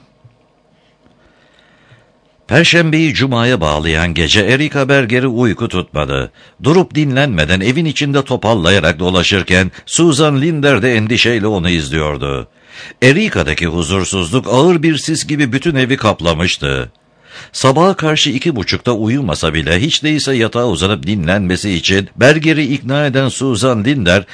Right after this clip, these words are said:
Berger yatak odasına girip kapıyı kapattığında rahatlayarak iç çekmişti.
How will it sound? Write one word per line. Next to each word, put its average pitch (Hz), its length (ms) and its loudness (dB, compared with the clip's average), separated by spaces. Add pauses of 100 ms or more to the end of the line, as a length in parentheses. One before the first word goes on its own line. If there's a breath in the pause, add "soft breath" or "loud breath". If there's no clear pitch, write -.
(180 loud breath)
Berger 160 420 4
yatak 139 300 -2
odasına 85 400 -2
girip 87 260 0
kapıyı 143 340 -2
kapattığında 123 720 -2
rahatlayarak 98 680 0
iç 92 160 -6
çekmişti. 73 760 -2